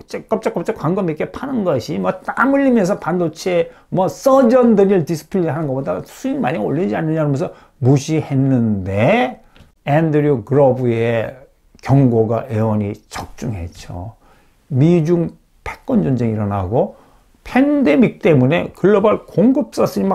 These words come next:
혼란되고 단절되고 막 그러지 않았습니까? 그러니까 이게 미국이 워싱턴하고 실리콘밸리가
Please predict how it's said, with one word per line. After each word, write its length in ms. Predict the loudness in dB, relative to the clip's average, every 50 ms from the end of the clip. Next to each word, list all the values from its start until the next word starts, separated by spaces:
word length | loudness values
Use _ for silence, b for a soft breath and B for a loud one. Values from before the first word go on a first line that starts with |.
| -4 -2 0
혼란되고 680 | 2 4 4 4 4 4 4 2 2 0 0 -2 -2 -4
단절되고 640 | -4 0 0 2 4 4 2 2 2 0 0 0
막 140 | -2 -4 -4
그러지 280 | -2 0 0 0 2 0
않았습니까? 480 | -2 -4 -4 -4 -4 -6 -6 -8 -12 -14 b b b b b b
그러니까 300 | 0 0 2 2 2 2
이게 380 | 2 2 2 2 0 0 0 -6 -12 -20 _ _ _ _ _
미국이 640 | -2 2 4 4 6 4 4 2 0 0 -2 -4 -4 -4
워싱턴하고 760 | -4 0 2 2 2 2 0 -4 -4 -4 -6 -4 -2 -2 -4
실리콘밸리가 960 | -4 -4 -4 -4 -4 -2 -2 -2 -4 -2 -4 -2 -2 -2 -2 -4 -4 -6 -8